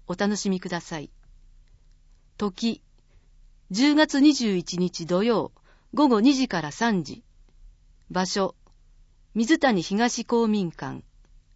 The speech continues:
車での来場はご遠慮ください。定員九十人、無料、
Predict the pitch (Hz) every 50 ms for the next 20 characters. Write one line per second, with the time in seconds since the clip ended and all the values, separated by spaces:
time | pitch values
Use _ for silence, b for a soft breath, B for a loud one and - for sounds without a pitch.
0 | _ _ - - - _ _ _ - _ - _ _ _ _ - - - - 254
1 | 262 302 294 311 311 311 294 262 220 185 185 180 190 170 180 180 170 160 160 156
2 | - - - 185 185 190 214 226 226 208 214 190 196 185 180 170 - - 170 147
3 | - - - - - - - - - - - - - - - - - - - -
4 | - - - - - - - - - - - - 247 262 262 254 247 240 233 220
5 | 214 202 - _ - - - - - - - - 302 320 311 302 285 294 302 277
6 | 220 180 156 147 131 - - - - - - - - _ _ - _ _ - 170
7 | 180 185 185 214 208 196 190 185 -